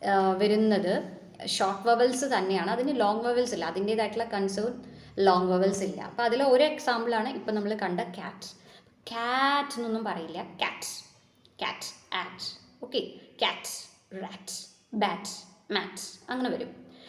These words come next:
ഇനി നെക്സ്റ്റ് വൺ വരുന്നത് അ, ആ എന്നുള്ള സൗണ്ട്സ് ആണ്.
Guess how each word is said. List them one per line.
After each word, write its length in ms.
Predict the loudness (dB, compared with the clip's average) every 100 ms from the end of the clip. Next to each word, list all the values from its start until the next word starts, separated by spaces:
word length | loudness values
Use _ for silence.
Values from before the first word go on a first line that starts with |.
| -14 -2
ഇനി 240 | -2 0
നെക്സ്റ്റ് 360 | 0 -2 -2 0
വൺ 200 | 2 2
വരുന്നത് 340 | 2 0 -2
അ, 260 | -2 0 0 0 -2
ആ 80 | 0 2 2 2 2
എന്നുള്ള 280 | 2 0 0
സൗണ്ട്സ് 340 | -2 -6 -8
ആണ്. 300 | -12 -14 -16